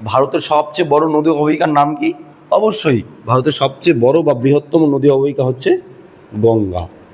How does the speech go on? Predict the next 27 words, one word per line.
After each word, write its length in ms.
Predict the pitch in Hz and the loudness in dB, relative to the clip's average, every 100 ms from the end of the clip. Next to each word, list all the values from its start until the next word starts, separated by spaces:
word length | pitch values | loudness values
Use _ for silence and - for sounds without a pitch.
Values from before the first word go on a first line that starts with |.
| - | -6
এটি 160 | - 185 127 | -2 0 0
ভারতের 340 | 117 139 143 127 | 2 2 2 0
ক্ষেত্রে। 360 | 113 - 95 - - - - | -2 -4 -8 -8 -16 -10 -4
আর 100 | 139 | -2
যদি 140 | 156 170 | 0 0
বলি 140 | 170 | 0
গোটা 300 | 156 165 208 | 0 0 0
পৃথিবীর 380 | 202 208 202 202 | -2 -4 -2 -2
সবচেয়ে 380 | 175 185 - 180 | -4 -6 -2 0
বড় 160 | 190 | 2
নদী 260 | 190 185 185 | 0 -2 0
অববাহিকা, 460 | 190 190 190 240 - - - | 0 -2 -2 -4 -6 -20 -6
গোটা 160 | 147 180 | -2 0
পৃথিবীর 280 | 180 185 156 | 0 -2 -2
সবচেয়ে 360 | 185 185 180 123 | -4 -2 -2 0
বড় 220 | 160 185 | 2 2
জায়গা 280 | 165 175 175 | 0 0 -2
জুড়ে 200 | 175 175 | 0 0
রয়েছে 260 | 175 185 | 0 -2
কোন 280 | 180 196 190 | -4 -2 -2
নদী? 180 | 185 320 - - - | -2 -2 -4 -20 -6
তাহলে 160 | 127 135 | -2 0
সেটা 220 | 135 131 | 0 0
হবে 200 | 127 170 - - | 2 0 -2 -2
আমাজন 600 | 123 131 127 123 113 101 | 2 2 2 0 0 -4
নদী, 200 | 87 87 - - - - - | -6 -12 -14 -20 -20 -14 -2
আমাজন, 600 | 120 113 113 101 98 87 | 0 2 0 0 -2 -6